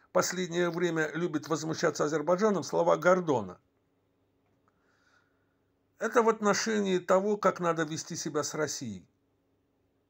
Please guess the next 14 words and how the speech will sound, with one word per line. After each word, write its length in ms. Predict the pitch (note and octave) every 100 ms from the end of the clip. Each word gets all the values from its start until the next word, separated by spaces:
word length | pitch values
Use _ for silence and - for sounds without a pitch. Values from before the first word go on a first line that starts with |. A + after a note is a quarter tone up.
| _ _ _ _ -
Азербайджан 600 | D3+ F#3+ F3+ G#3 A#3+ A3
не 80 | G#3+
закрывал 520 | G#3 G#3+ G#3 E3+ C3+
русские 380 | B2+ B2 C3+ A#2+
школы. 420 | - A#2+ G2+ F2+ _ _ _ _ _ _ _ _ _
А 120 | - F3
что 240 | - A#3+
делалось 500 | G3 G3+ F#3 F3 E3
в 80 | D#3
Украине? 560 | D3+ F3 D3+ G#2+ F#2 _ _ _ _ _ _ _ _ _ _ _ _ _ _ _ _ _ _ _ _ _ D3
За 220 | D3+ A#3
что 260 | - A#3 F3
Украина 580 | C#3 E3 E3+ A3 G#3+
сейчас, 520 | C#3 D#3 C3+ E3+ F3